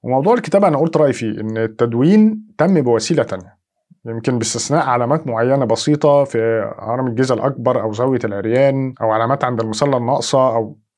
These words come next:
علامات في أماكن معينة، يبدو إن التدوين أو نقل المعرفة كان بيتم بوسيلة تانية غير اللي إحنا نعرفها. على فكرة ده برضو اللي إحنا يعني حاليًا معظم شغلنا كده،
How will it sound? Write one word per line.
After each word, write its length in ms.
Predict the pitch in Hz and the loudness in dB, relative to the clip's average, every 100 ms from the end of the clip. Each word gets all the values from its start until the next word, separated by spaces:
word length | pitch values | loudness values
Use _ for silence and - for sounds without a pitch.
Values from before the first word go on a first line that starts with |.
| - | -16
علامات 400 | 104 113 117 135 | -6 -2 0 -2
في 120 | - | -2
أماكن 360 | 120 113 139 139 | -2 0 0 0
معينة، 540 | 120 110 123 160 160 160 - | 0 0 2 0 -2 -6 -2
يبدو 360 | 127 165 139 113 | 0 2 2 0
إن 120 | 113 | -2
التدوين 500 | 107 104 107 98 87 | -4 -2 -2 -2 -6
أو 160 | 104 | -6
نقل 220 | 110 165 147 | 0 2 2
المعرفة 440 | 123 110 160 139 | 2 0 0 0
كان 320 | - 156 180 | 0 0 2
بيتم 400 | 131 120 170 170 | 0 0 2 2
بوسيلة 360 | 123 113 156 147 | 2 0 0 0
تانية 280 | - 165 135 | 0 0 2
غير 200 | 156 - | 2 2
اللي 120 | 127 | 0
إحنا 180 | - 110 | -2 -6
نعرفها. 420 | 95 101 - - _ _ _ _ - | -8 -12 -16 -20 _ _ _ _ -4
على 140 | 123 | -2
فكرة 180 | 156 180 | 2 2
ده 100 | 165 | 4
برضو 220 | 175 175 | 4 2
اللي 120 | 156 | 2
إحنا 360 | 165 165 147 131 | 2 2 0 0
يعني 240 | 123 117 | -2 -4
حاليًا 580 | 113 120 135 147 120 151 - - | -2 2 4 4 2 -4 -12 -6
معظم 240 | 143 175 | -2 0
شغلنا 320 | 165 165 175 175 | 0 0 0 0
كده، 320 | 175 135 | -2 -6